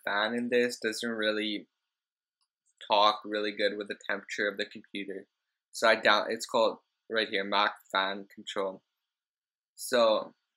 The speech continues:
what this app does, it, it's let you control the R P M. Basically what the R P M is how many rotations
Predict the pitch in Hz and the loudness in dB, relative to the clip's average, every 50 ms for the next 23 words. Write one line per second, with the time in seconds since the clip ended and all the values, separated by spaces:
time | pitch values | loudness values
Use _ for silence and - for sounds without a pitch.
0 | _ _ _ _ _ _ _ 117 120 123 123 135 131 131 - 82 104 113 113 - | _ _ _ _ _ _ _ -2 -2 -2 0 -2 -4 -2 2 2 2 2 2 0
1 | - 98 101 110 120 - 120 113 104 98 - - 113 113 - - 113 107 104 107 | -2 -2 -2 -2 -2 -4 -4 -4 -6 -4 -6 -8 -8 -8 -8 -8 -4 -2 -2 -2
2 | 113 117 117 - 131 120 - - 107 98 104 107 107 101 - - 101 107 107 104 | -2 -4 -8 -10 -12 -12 -8 -6 -4 -4 -4 -2 -2 -4 -2 -2 0 -2 -2 -2
3 | - - - 113 104 95 90 95 104 113 123 127 - _ _ _ _ _ _ _ | -4 -8 -10 -8 -8 -6 -6 -6 -8 -8 -8 -10 -14 _ _ _ _ _ _ _
4 | _ 113 110 113 - - - - 127 117 113 110 101 82 - 104 104 - - - | _ -2 -2 -2 -4 -10 -10 -8 -8 -8 -6 -4 -4 -2 -2 -2 -2 -4 -6 -10
5 | 98 98 101 104 104 104 107 101 - - 104 101 104 104 101 101 101 101 101 - | -8 -8 -6 -6 -6 -8 -10 -12 -8 -8 -8 -8 -8 -10 -8 -6 -6 -8 -8 -10
6 | - 95 101 - - 104 104 104 101 101 - | -12 -14 -14 -14 -14 -14 -14 -14 -14 -16 -18